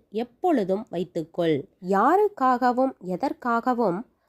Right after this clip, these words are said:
அதை எப்போதும் இழக்காதே." சுயமரியாதை உள்ள மனிதன் எவரையும் அடிமையாக எண்ண மாட்டான். எவரிடமும் அடிமையாக இருப்பதும் இல்லை.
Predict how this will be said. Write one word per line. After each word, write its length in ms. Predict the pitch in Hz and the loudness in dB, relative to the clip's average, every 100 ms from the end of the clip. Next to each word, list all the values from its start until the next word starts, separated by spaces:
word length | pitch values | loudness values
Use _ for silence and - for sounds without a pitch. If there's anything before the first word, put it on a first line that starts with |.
| - | -8
அதை 400 | 185 196 202 196 | -2 2 0 -2
எப்போதும் 760 | 202 226 _ 381 320 208 208 - | -8 -10 _ 2 2 2 -2 -6
இழக்காதே." 880 | 180 185 226 208 175 151 170 160 160 - - _ _ _ _ | -6 -6 -6 -6 -6 -4 -2 -2 -4 -14 -20 _ _ _ _
சுயமரியாதை 1040 | - 294 359 415 370 330 311 302 311 311 | 0 2 2 4 2 4 2 2 0 -2
உள்ள 320 | 185 190 214 | -4 -4 -2
மனிதன் 600 | 226 165 196 220 185 185 - _ _ | -2 -2 -2 -2 -4 -4 -10 _ _
எவரையும் 680 | - 208 277 381 330 277 285 - | -4 0 2 2 2 0 -2 -6
அடிமையாக 720 | 185 247 320 302 240 208 247 | -6 0 2 2 0 -2 -4
எண்ண 340 | 247 175 185 | -8 -4 -2
மாட்டான். 640 | 196 160 151 151 170 151 - _ _ _ - | -2 -2 -4 -4 -4 -4 -6 _ _ _ -4
எவரிடமும் 720 | 208 277 392 330 254 240 254 - | 0 2 2 2 0 0 -4 -8
அடிமையாக 1000 | - 190 226 240 240 240 262 202 175 269 - | -8 -4 -2 -2 0 -2 -2 -4 -4 -6 -8
இருப்பதும் 560 | 240 359 294 196 233 | -6 -4 -4 -2 0
இல்லை. 540 | 202 170 165 165 131 | 0 0 0 0 -2